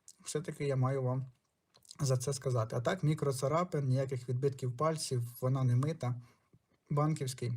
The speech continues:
стан збереження. Якщо ви бачите якісь подряпинки, то вони, ну, на капсулі.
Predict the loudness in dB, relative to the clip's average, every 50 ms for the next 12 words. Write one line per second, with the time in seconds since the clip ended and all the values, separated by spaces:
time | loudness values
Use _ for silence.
0 | -6 -8 -12 -8 -4 -2 0 2 2 2 2 2 2 4 2 2 0 -2 -4 -2
1 | -2 -2 -2 2 2 2 2 0 -2 -6 -6 -6 -6 -4 -4 -2 -2 -2 -2 -2
2 | -4 -4 -4 -4 -6 -4 -2 0 0 2 0 0 -4 -8 _ _ _ _ -4 0
3 | 0 2 0 0 -2 -4 -4 -4 -6 -10 -10 -10 -10